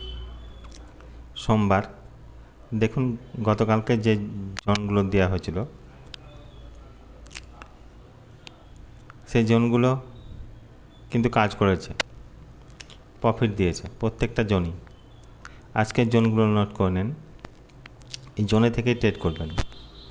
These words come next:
জোনের বাইরে যাবেন না। আজকে বাইং ও সেলিং জোনগুলো নোট করে নেন। আর আজকে নিউজ টাইমটা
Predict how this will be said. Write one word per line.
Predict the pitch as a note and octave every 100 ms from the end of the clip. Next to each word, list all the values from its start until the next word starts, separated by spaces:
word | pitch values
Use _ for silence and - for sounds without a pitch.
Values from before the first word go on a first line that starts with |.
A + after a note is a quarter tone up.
| - - - G2+
জোনের | A2 A2+
বাইরে | G#2+ G2+ G2
যাবেন | G2 F#2 F2 F2
না। | B1+ - - - - - - - - - - - - - - - - - - - - - - - - -
আজকে | A2 A2+
বাইং | G#2 G#2+ A2+
ও | A2+
সেলিং | A2+ A2 G#2+
জোনগুলো | G#2+ G#2 G2+ G2+
নোট | F#2+ -
করে | E2+
নেন। | E2 D#2+ F2+ - - - - - - - - G2+
আর | G2+ G#2 - - - - - - -
আজকে | A2 A2 - A#2+ A#2+ - - A#2
নিউজ | A2+ B2 A#2+ -
টাইমটা | A2+ A2 A2